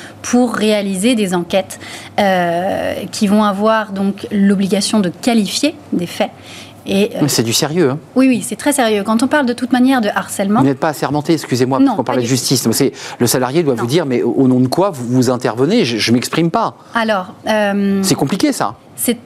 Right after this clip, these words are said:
Speaker 1: alors, c'est aussi pour ça que dans notre démarche, on travaille en amont avec les employeurs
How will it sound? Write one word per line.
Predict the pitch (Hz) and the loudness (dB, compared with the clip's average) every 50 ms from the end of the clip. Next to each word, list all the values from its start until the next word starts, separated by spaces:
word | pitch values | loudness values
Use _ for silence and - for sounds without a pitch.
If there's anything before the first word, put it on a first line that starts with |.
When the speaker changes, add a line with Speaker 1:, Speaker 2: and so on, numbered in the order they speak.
| - - - | -18 -8 -6
Speaker 1:
alors, | 233 185 170 - | -4 -4 -4 -6
c'est | - - 254 | -2 0 0
aussi | 247 247 349 | 2 2 0
pour | 320 311 294 269 | -2 -2 -4 -2
ça | - 294 294 294 | 0 0 -2 -2
que | 294 - 277 277 285 277 | -2 -2 0 2 2 2
dans | 233 240 233 | 2 2 2
notre | 226 220 202 | 2 0 0
démarche, | 185 202 196 190 185 190 226 247 - - - | -2 -2 0 0 2 2 2 0 -2 -2 0
on | 220 226 | 2 0
travaille | 220 - 247 233 233 233 214 214 202 - | 2 2 0 0 2 0 0 -2 -2 -2
en | 208 214 220 | 0 2 2
amont | 220 220 226 226 233 226 220 220 | 4 4 4 4 4 4 2 2
avec | 208 214 214 208 233 247 247 240 - | 0 -2 0 0 0 0 0 0 -2
les | 208 190 190 | -2 -2 0
employeurs | 190 180 - 190 180 175 180 185 196 214 240 247 277 | -2 -2 -2 -2 0 2 2 2 2 2 0 -2 -2